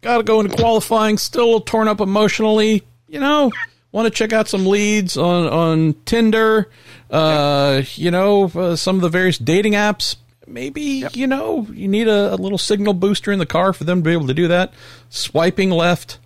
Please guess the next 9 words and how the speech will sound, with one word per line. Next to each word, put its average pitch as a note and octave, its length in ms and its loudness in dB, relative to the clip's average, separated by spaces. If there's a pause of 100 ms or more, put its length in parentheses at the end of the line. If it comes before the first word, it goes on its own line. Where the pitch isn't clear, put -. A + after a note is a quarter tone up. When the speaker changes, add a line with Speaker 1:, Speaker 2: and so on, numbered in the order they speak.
(140)
Speaker 1:
swiping E3+ 600 -2
right D3+ 340 -2
as C3+ 200 -2
they D3 160 0
turn C#3 280 -2
left C3+ 380 -6
and C3+ 180 0
turn C#3 300 -2
right. C#3+ 320 -4